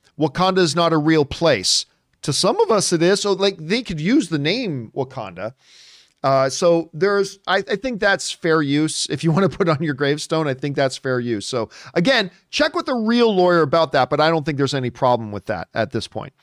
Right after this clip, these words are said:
Uh, let's see here. Next up, Dylan writes, "How would you like the Defenders characters be added to the M C U? Whether it,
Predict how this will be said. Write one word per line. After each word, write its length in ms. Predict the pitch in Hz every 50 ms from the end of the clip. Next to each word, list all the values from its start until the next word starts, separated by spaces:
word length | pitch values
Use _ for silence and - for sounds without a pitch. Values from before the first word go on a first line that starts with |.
| _ - - - - - - _ _
Uh, 400 | 147 160 165 165 170 170 170 170
let's 220 | 175 196 190 -
see 140 | - 185 185
here. 200 | 139 143 143 123
Next 340 | 127 165 175 170 - - -
up, 180 | 151 - - _ _ _ _ _ _ _ _ _ _ _ _ _ _ _ _ _ - -
Dylan 460 | 143 127 - 226 277 294 247 185 147
writes, 400 | 131 110 73 - - - - - _ _ _ _ _ _ _ _ _ - - - - _ _ _ _ _ _
"How 220 | _ - 247 320 392
would 120 | 403 320
you 140 | 294 254 240
like 280 | 226 226 226 214 - -
the 120 | 175 190
Defenders 600 | 170 180 - - 196 196 202 196 190 185 180 -
characters 440 | - - 165 151 147 139 - 151 143
be 200 | - 165 170 170
added 320 | - 170 175 185 180 175 -
to 80 | 175
the 160 | 151 165 160
M 100 | 160 160
C 220 | 156 - - - 151
U? 240 | 151 156 156 139 123
Whether 340 | 127 151 160 160 170 175
it, 200 | 170 170 - -